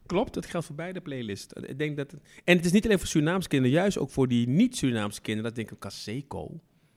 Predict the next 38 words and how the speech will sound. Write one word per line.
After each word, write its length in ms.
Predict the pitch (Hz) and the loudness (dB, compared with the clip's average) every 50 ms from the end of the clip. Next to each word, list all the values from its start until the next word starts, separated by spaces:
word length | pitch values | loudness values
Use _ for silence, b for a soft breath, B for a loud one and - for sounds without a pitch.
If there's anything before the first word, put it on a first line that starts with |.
| b b | b b
wat 180 | - - - - _ | -8 -8 -8 -10 _
is 280 | - 185 175 - - | -4 -4 -4 -4 -6
dat?" 360 | _ 107 90 - _ - - _ b b b b b b b b | _ -6 -6 -6 _ -16 -20 _ b b b b b b b b
Nou, 220 | - - 269 180 _ _ _ _ _ | -6 -6 -6 -6 _ _ _ _ _
dan 100 | _ - | _ -8
kan 100 | - 190 | -4 -4
je 60 | 135 | -2
het 100 | 107 120 | 2 2
horen. 420 | 175 214 233 214 175 131 110 95 - B B B B B B B B B | 4 4 4 2 2 0 -4 -6 -10 B B B B B B B B B
Weet 120 | B 143 135 | B -10 -6
je, 60 | 165 | -4
want 100 | 170 165 | -6 -6
je, 220 | - - 170 165 | -6 -6 -6 -4
ik 120 | - 175 165 | -4 -4 -4
kan 140 | - 180 175 | -2 -2 -2
het 100 | 180 170 | -2 -4
wel 100 | - 170 | -2 -2
proberen 180 | 175 165 - - | -2 -2 -2 -2
uit 200 | - 202 214 214 | -2 -2 -2 -2
te 80 | - 143 | -2 -4
leggen, 240 | 123 113 110 117 | -2 -2 -2 -2
maar 120 | 127 139 147 | -4 -4 -4
het 80 | 160 | -6
is, 140 | 151 143 - | -8 -10 -10
het 120 | - 156 - | -10 -6 -4
is 120 | 180 151 | -4 -2
bijna 220 | 147 165 165 165 | 0 0 0 2
niet 200 | 160 160 151 - | 2 0 0 -2
uit 220 | - - 208 202 202 | -4 -4 -4 -2 -2
te 80 | - | -2
leggen. 260 | 139 127 113 107 113 107 | -4 -2 -2 -4 -4 -4
Zeker 280 | - 170 180 - - | -4 -4 -6 -4 -4
niet, 140 | 160 151 147 | -4 -4 -4
vind 180 | - - 147 139 | -2 -4 -2 -2
ik, 120 | 127 - | -2 -2
in 80 | 123 117 | -2 -2
een 120 | 107 101 | -2 0
boek. 280 | 110 147 139 - - | 0 0 0 0 -4